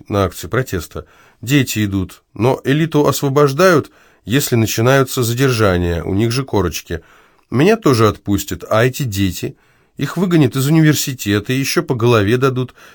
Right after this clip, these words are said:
инвалидами какие-то дети стали. Нет, я не берусь молодежь звать на помощь. И вообще, я не люблю толпу.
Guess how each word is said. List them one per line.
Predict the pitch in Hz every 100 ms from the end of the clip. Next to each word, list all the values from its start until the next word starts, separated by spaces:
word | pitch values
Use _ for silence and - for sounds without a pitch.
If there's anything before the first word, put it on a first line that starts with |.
| -
инвалидами | 147 113 117 107 139 139
какие-то | 127 117 - 127 117
дети | 101 113 -
стали. | - - 87 80 - _ _
Нет, | - 95 -
я | 104
не | 104
берусь | 104 143 202 -
молодежь | 104 104 104 98
звать | 82 92 107 -
на | 107
помощь. | 113 113 85 71 - _ _ _
И | -
вообще, | 95 110 - 131
я | 98
не | 127 127
люблю | 127 185
толпу. | 208 113 - 73 62